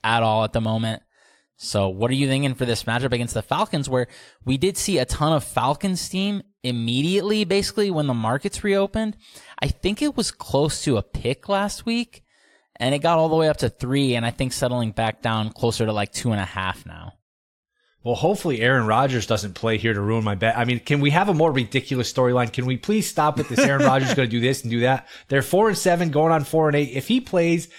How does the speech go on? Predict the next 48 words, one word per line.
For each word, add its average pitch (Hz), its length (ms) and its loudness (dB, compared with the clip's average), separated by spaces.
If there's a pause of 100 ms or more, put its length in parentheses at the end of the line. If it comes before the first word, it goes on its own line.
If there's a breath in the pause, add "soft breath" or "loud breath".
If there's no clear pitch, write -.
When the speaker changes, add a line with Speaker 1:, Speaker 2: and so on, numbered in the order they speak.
(220 loud breath)
Speaker 2:
everybody 196 560 2
in 160 80 2
that 160 160 4
organization 139 720 2
should 120 140 -4
be 123 40 0
fired. 135 300 2
This 135 160 -2
is 123 100 -8
the 101 120 -8
dumbest 156 500 -2
storyline 143 380 2
ever. 139 280 0 (180 loud breath)
I 196 120 2
get 208 180 2
if 202 140 2
they 190 80 4
were 175 100 4
seven 170 300 0
and 156 100 -4
four, 165 240 2
maybe 156 340 2
in 131 80 0
January 143 500 0
he'd 127 100 -12
come 143 140 -4
back. 139 260 -2
This, 143 160 -8
stop. 180 340 -2
He's 123 140 -6
not 190 160 -2
playing. 156 380 -2 (200 loud breath)
The 117 80 -6
comeback 175 420 2
of 143 60 -2
the 127 80 -2
year 143 180 2
market 131 500 0
just 127 220 -4
keeps 127 220 -2
dropping. 127 500 0
Enough. 156 460 -2
Like, 127 160 -6
it's 147 160 -6
just 175 160 -4
enough 127 320 -2
with 95 80 -8
it. 92 140 -14